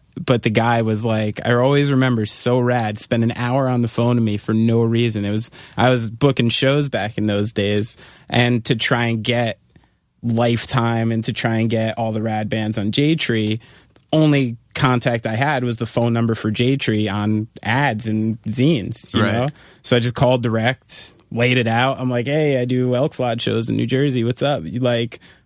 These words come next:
Speaker 1: "I want Lifetime. They're amazing. I want this." And they're like, "Yeah, I don't know about that." Blah, blah, blah.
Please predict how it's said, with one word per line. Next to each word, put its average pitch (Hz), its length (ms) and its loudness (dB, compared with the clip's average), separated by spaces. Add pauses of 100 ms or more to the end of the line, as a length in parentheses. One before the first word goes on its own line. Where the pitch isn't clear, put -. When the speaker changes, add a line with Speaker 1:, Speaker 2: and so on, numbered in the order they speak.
Speaker 1:
"I 120 60 0
want 135 180 4
Lifetime. 143 480 -2
They're 120 120 -2
amazing. 131 440 0
I 120 60 -2
want 123 220 -2
this." 139 360 0
And 127 80 2
they're 123 140 2
like, 151 180 0
"Yeah, 359 220 2
I 370 40 0
don't 339 120 0
know 302 80 0
about 233 240 -2
that." 233 320 0
Blah, - 220 -4
blah, - 20 -
blah. 135 300 6